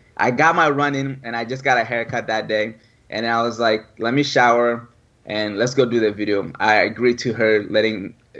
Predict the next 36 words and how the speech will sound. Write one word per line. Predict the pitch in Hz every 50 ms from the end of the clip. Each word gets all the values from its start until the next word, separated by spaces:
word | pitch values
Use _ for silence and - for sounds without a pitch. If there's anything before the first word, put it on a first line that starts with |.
| - -
me, | 120 110 110 110 110 107 104 - - -
uh, | 107 107 104
letting | 107 117 120 123 117 113
her | 117 107
shoot | - - - 127 113
a | 107
video | 104 104 113 113 107
about | 104 107 101 95 -
me. | 107 110 113 110 107
She | - - 123 120
said, | 120 143 120 113 117 - -
"This | - 113 -
is | 107 - -
cool. | - - 143 139 127 113 - - - _ _ _ _ _ -
Let's | - 113 117 -
share | - - 131 127 123
it | 117
with | 117 113 -
people, | 151 151 147 113 101
put | - - 110
it | 113 113
on | 113 110 117
YouTube." | 131 147 143 - - -
And | - 117 123
at | 123 120 117
that | 135 139 143 -
point, | 143 127 123
I | 120
had | 127 143 131 113 117
no | 117 127 135
idea | 131 120 113 120 123 120
streaking | 117 - - - 135 135 135 135 120
was | 120 107 110
even | 120 117 117 110 104
a | 101
thing. | - - 104 113 131 143 139